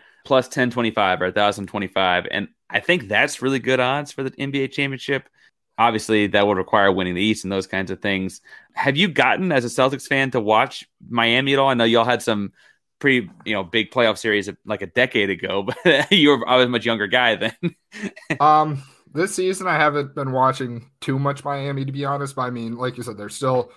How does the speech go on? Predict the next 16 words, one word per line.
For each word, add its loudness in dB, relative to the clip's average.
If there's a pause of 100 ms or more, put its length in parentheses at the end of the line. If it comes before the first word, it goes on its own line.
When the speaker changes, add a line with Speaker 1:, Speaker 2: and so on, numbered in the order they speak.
(380)
Speaker 2:
a -20
great -2
team. -6
They -6
obviously -6
were -8
in -8
the -6
finals -4
a -10
couple -6
years -6
ago -4
in -6
the -8
bubble -6